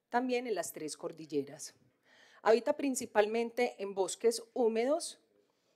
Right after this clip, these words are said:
y en montañas, en áreas y a-, en áreas abiertas y en bosques en crecimiento secundario.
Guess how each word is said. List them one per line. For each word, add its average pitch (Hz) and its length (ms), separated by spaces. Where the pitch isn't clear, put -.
y 277 260
en 208 160
montañas, 190 840
en 190 160
áreas 196 320
y 254 40
a-, 247 140
en 202 160
áreas 196 400
abiertas 262 720
y 233 40
en 190 120
bosques 185 420
en 196 100
crecimiento 175 760
secundario. 151 800